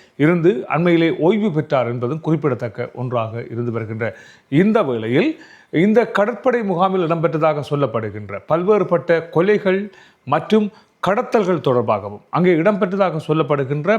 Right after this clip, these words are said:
பல்வேறுபட்ட சித்திரவதைகள் தொடர்பாகவும் இந்த நிசாந்த தென்ன உலுகே பல்வேறுபட்ட தகவல்களை இப்பொழுது குற்றப்புலனாய்வு பிரிவிடம் தெரிவித்திருக்கிறார்.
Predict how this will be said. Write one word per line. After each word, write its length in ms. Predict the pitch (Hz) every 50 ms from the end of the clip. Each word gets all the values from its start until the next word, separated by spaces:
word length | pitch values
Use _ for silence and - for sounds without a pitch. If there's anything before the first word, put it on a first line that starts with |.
| 220 -
பல்வேறுபட்ட 560 | - 156 170 180 208 208 185 151 165 165 143
சித்திரவதைகள் 680 | 165 - - 196 180 - 240 233 185 190 170 156 135 117
தொடர்பாகவும் 580 | 104 117 107 104 95 104 104 104 123 185 226 262 - - - - - - _
இந்த 220 | 165 175 165 156
நிசாந்த 520 | 143 151 180 180 - 233 233 226 220 208 175
தென்ன 260 | - 170 170 156 135
உலுகே 380 | 123 135 156 147 117 123 165 233
பல்வேறுபட்ட 680 | - - - 156 170 180 196 180 139 143 123 - 117
தகவல்களை 580 | - - 147 160 190 170 156 131 123 120 131 190 247 - - - - _ _
இப்பொழுது 360 | - 143 139 156 147 135 139 - -
குற்றப்புலனாய்வு 680 | 190 - - 240 180 - 175 165 160 151 143 135 123 120
பிரிவிடம் 480 | - - 131 131 120 117 120 123 120 104
தெரிவித்திருக்கிறார். 760 | - 156 147 123 113 95 - 98 92 - 107 104 120 117 104